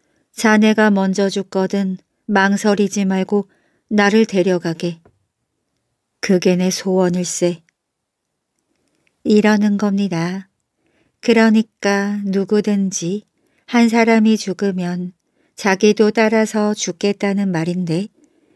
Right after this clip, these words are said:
이게 정말인지 입에 발린 말인지 알 수는 없었습니다. 그런데 한 할아버지 집에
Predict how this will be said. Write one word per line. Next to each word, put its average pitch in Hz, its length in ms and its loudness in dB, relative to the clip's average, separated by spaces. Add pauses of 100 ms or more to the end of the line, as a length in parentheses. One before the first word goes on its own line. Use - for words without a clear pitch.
(200)
이게 208 600 2
정말인지 190 1120 -2
입에 220 320 2
발린 208 380 0
말인지 170 760 -6 (800)
알 190 200 2
수는 208 400 0
없었습니다. 170 920 -6 (1000)
그런데 214 540 2
한 226 280 0
할아버지 226 600 0
집에 185 520 -6